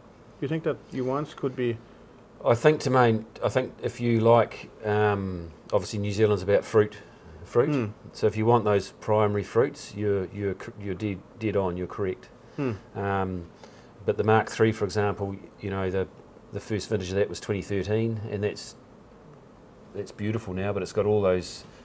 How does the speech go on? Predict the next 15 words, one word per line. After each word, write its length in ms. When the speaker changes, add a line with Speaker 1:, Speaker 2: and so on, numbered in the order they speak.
Speaker 2:
it's 200
relaxed, 560
it's 160
aged, 560
and 60
it's 80
got 100
all, 220
all 140
those 240
more 280
textural 440
characters 380
coming 240
through 280